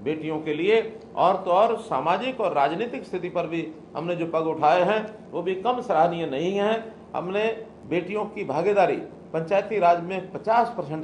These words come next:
की है और इस पचास परसेंट के कारण से राजनीति में हमारी बेटियां बहुत आगे आई हैं और इस कारण से पढ़ी लिखी होने के नाते से और बेटियों की संख्या, इस भागीदारी को कहीं और उन्होंने आगे बढ़ाया है। तो मैं हमारी बेटियां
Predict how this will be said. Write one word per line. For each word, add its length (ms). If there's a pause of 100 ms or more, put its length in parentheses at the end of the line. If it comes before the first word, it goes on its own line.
की 160
है 180 (380)
और 160
इस 100
पचास 420
परसेंट 220
के 60
कारण 320
से 160 (540)
राजनीति 400
में 80
हमारी 220
बेटियां 340
बहुत 320
आगे 260
आई 240
हैं 180 (500)
और 320
इस 140
कारण 280
से 160 (120)
पढ़ी 140
लिखी 260
होने 240
के 120
नाते 340
से 240 (520)
और 100
बेटियों 380
की 120
संख्या, 580 (240)
इस 160
भागीदारी 440
को 200 (320)
कहीं 160
और 280
उन्होंने 420
आगे 240
बढ़ाया 420
है। 180 (420)
तो 80
मैं 320 (340)
हमारी 280
बेटियां 500